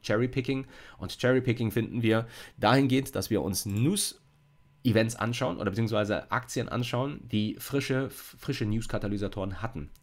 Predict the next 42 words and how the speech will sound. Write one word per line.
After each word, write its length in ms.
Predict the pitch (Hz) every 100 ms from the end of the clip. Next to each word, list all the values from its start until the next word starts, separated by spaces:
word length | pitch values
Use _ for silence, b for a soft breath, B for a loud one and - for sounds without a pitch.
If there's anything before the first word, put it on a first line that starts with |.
| -
Und 300 | 135 139 -
Meta, 320 | 87 98 98
Facebook, 480 | - 92 - 101 -
hat 140 | -
gestern 320 | 98 - 104
nachbörslich 460 | 95 90 82 - -
Earnings 260 | 117 127
vorgelegt. 440 | - 120 113 120 - B B B B B
Lange 240 | 110 147
Rede, 160 | 143 143
kurzer 240 | 143 123
Sinn, 140 | 117 120
wir 60 |
brauchen 220 | 107 120 120
gar 140 | 104
nicht 80 | 110
so 120 | 104
sehr 180 | 98 98
in 80 | 95
die 80 |
Zahlen 280 | 95 95 98
gehen. 260 | 90 107 87
Ähm, 220 | 85 90
ähnlich 280 | - 120 117
auch 180 | 101 -
wie 40 |
bei 180 | 101 95
Google, 360 | 95 135 139 131
Querstrich 380 | 101 110 107
bei 180 | 110 87
Alphabet, 600 | - 104 110 110 107 - -
ähm, 340 | 98 98 95 - _ _ _ _ _ _ _ -
eigentlich 300 | 110 117 107
auch 140 | 104
wie 60 | 107
bei 120 | 95
Microsoft, 640 | 98 120 120 - 120 -
wobei 280 | 92 95 98
da 120 | 101
die, 240 | 98 95 95
die 140 | -
Guidance, 680 | 87 95 104 101 - -